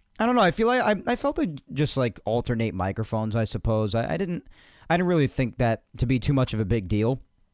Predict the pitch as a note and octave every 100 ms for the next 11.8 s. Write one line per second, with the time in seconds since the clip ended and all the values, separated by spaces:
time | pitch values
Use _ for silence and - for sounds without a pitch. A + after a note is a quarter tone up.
0 | _ _ _ - - D#3+ E3 E3 E3+ E3+
1 | D3+ E3 F#3+ - G#3 F#3 F#3 G3+ F#3+ F3+
2 | F#3+ F3+ E3+ C#3+ B2+ B2 B2 C#3+ C3+ -
3 | C3 A#2 G#2 F#2+ F2 - - - - -
4 | - - F3 - - - G3+ G#3 F#3 G3
5 | F#3+ G3+ F#3 C3+ D3+ C3 C#3+ C3 C3+ B2+
6 | B2+ A#2 A#2+ A2+ A#2 - B2+ A#2+ B2 -
7 | C3+ A#2+ - - - A#3+ - A#3+ A#3+ G#3+
8 | G#3+ G#3+ G#3 F3 E3+ E3 E3+ F3+ - -
9 | - G#3+ F3 A3+ A3 G#3+ F3 G3 G3 E3+
10 | F#3 F3 F3+ F#3 - A#2+ B2+ A#2+ C#3+ D3+
11 | D#3 C#3+ C3+ D#3+ - D#3 - G2